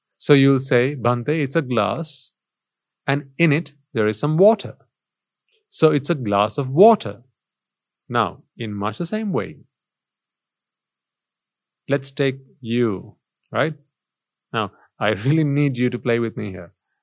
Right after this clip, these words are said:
because this can, it'll, yeah, if you really understand this, you know, that, that'll be a great,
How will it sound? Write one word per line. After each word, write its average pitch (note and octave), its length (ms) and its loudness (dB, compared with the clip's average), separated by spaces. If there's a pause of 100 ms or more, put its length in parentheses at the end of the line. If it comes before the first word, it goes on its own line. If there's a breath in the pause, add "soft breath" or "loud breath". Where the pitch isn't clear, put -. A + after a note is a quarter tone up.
(300)
because B2+ 380 4 (1160)
this F3 260 4
can, F3+ 480 0 (1900)
it'll, D3+ 300 0 (120)
yeah, E3+ 240 4 (520 loud breath)
if D3 180 2
you G3+ 160 4
really F#3 240 8
understand E3 460 2
this, - 360 -6 (280)
you B2 120 -2
know, A#2 100 -2
that, C3+ 180 0
that'll D3 280 2
be C#3+ 200 2
a B2 80 2
great, B2+ 320 -2